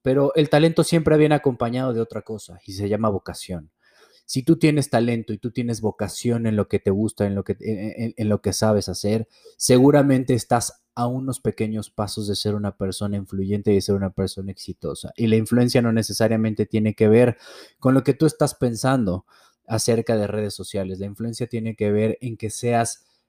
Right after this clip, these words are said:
motivación para los demás, en que seas una persona que los demás admiren y que quieran ser como tú, o a lo mejor no necesariamente como tú, pero que tomen muchas cuestiones tuyas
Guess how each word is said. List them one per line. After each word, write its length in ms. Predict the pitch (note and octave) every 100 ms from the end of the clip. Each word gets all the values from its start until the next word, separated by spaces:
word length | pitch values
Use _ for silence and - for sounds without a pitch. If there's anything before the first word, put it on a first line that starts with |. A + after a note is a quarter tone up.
| _ -
motivación 760 | C3+ B2+ C3 A#2 G2+ B2 A2+ G#2
para 180 | G2+
los 160 | F#2 F2+
demás, 400 | F2+ F2+ - -
en 140 | A2+ G#2+
que 100 | A2
seas 280 | A#2+ A#2
una 200 | C3+ A#2+
persona 380 | G#2+ G2+ A2+ A#2
que 100 | -
los 160 | G#2+ G2+
demás 300 | G#2+ G#2+ G#2
admiren 480 | G2+ G#2+ A2 G2+ G2+
y 60 |
que 120 | G2+
quieran 320 | G2 A2 A2 G#2+
ser 180 | G#2
como 280 | - G#2 G2+
tú, 240 | - D3+ F3+
o 140 | B2+
a 20 |
lo 140 | A2 A2+
mejor 320 | A#2 G3 G3+
no 100 | F3+
necesariamente 720 | E3 C#3 D3 D3+ C#3 C3+ C#3
como 280 | C3+ G#2 G2+
tú, 180 | - G#2+
pero 220 | G#2+ G2+
que 100 | -
tomen 340 | - A#2 A#2+ A#2+
muchas 320 | B2+ - A2+
cuestiones 540 | - G#2 G2+ F#2+ G2
tuyas 460 | - A#2 G2+ F2+